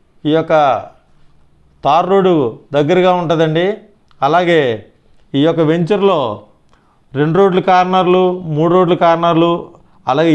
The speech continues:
ఈస్ట్ ఫేసు ప్లాట్లు మూడు మాత్రమే ఉన్నాయి. ఇక్కడ మనకి వెస్ట్ బైపాస్ దగ్గరగా ఉంటుంది. విజయవాడ వెస్ట్ బైపాస్ గొల్లపూడి,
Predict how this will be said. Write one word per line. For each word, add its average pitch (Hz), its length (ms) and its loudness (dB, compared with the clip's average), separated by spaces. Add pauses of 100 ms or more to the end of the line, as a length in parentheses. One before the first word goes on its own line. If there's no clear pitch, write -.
(120)
ఈస్ట్ 185 280 -2
ఫేసు 175 300 0 (260)
ప్లాట్లు 160 400 -2 (680)
మూడు 160 260 0
మాత్రమే 175 360 -2 (100)
ఉన్నాయి. 156 280 -4 (840)
ఇక్కడ 175 160 0 (100)
మనకి 180 300 0 (800)
వెస్ట్ 156 240 0 (100)
బైపాస్ 190 440 0 (260)
దగ్గరగా 175 380 0 (100)
ఉంటుంది. 160 340 0 (540)
విజయవాడ 175 420 2 (140)
వెస్ట్ 170 280 -2
బైపాస్ 180 380 0 (200)
గొల్లపూడి, 165 560 0